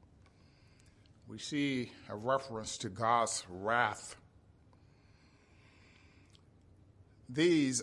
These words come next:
are some strong words. And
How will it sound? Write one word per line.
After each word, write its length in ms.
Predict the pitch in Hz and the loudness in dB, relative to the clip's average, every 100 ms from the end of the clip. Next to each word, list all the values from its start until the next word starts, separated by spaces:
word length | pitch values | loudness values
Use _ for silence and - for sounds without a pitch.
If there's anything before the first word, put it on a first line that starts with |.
| - | 0
are 440 | 117 117 107 107 - - - - - - - - - | 2 4 2 0 -6 -20 -20 -20 -20 -20 -20 -20 -14
some 240 | - 117 | -8 -8
strong 680 | - - 165 156 135 117 - - - 120 | -8 -2 2 4 2 0 -8 -20 -20 -4
words. 640 | 135 151 123 87 - - - - _ _ _ - _ _ - - - - - - - - - - - _ _ - | 2 2 2 -2 -10 -14 -18 -20 _ _ _ -20 _ _ -20 -20 -20 -20 -20 -20 -20 -20 -20 -20 -20 _ _ -8
And 440 | 127 120 113 | -4 -2 -4